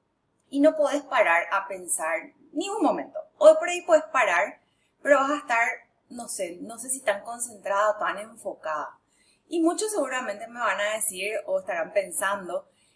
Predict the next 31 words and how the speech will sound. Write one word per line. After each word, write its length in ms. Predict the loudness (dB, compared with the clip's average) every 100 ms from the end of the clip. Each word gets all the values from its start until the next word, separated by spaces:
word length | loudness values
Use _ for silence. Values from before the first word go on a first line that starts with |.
| _ -8
"¿Por 220 | -8 0
qué, 380 | 4 4 4 -4
eh, 680 | -6 -6 -6 -8 -8 -8 -10 -14
no 180 | -12
parás? 540 | -4 0 0 -2 -8 -16 _ _
No 160 | -12 -6
parás 200 | -4 -2
porque 220 | -4 -4
no, 100 | -6 -6 -10 -6
porque 240 | -4 4
no 160 | 6 6
querés", 540 | 2 4 4 4 0
como 260 | -2 -8 -8
se 120 | -10
suele 320 | -8 -8 -10
decir. 320 | -8 -8 -10 _ _ _ _ _ _ -6
Y 100 | 0
sí, 140 | 2 2 4
capaz 260 | 4 4 -2
no 140 | -4
quiero, 420 | -2 2 2 0
realmente 560 | -2 0 0 -4 -12 -10
no 140 | -10
quiero, 420 | -4 0 0 -2 -4
porque 220 | -8 -6
yo 120 | -8 -8
quiero 300 | -6 -4 -2
planificar 600 | -2 0 -2 -6 -6 -6
un 100 | -8
nuevo 220 | -8 -6
año 460 | -4 -6 -6 -8